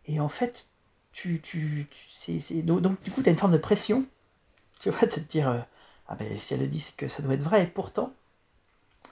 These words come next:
ça te fait peur parce que c'est du théâtre, parce que, euh, tu sens que, enfin, je, quand je dis tu, <laughs> je sens, je sens que ça va plus loin que simplement ça, quoi.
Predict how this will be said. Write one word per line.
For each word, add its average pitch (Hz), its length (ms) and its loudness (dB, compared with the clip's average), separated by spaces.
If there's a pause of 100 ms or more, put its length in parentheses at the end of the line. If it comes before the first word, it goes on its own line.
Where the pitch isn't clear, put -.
(320)
ça - 180 0
te - 40 -10
fait 156 120 2
peur 208 220 0
parce - 220 -4
que 208 180 -2
c'est - 200 -4
du 147 160 -2
théâtre, 160 480 -2
parce 160 240 -4
que, 190 140 -4
euh, 139 400 4 (400)
tu 196 140 -6
sens 220 300 6
que, 196 280 0 (400)
enfin, 143 180 -2
je, - 140 0
quand 160 80 6
je - 80 6
dis 147 100 -2
tu, 156 180 2
<laughs> - 140 0
je 170 140 8
sens, - 260 6 (720)
je 147 160 0
sens 233 320 2
que 196 320 2
ça - 160 0
va 160 120 4
plus 196 380 0
loin 190 300 4
que 170 220 -2
simplement 160 480 2
ça, - 180 0
quoi. - 220 -6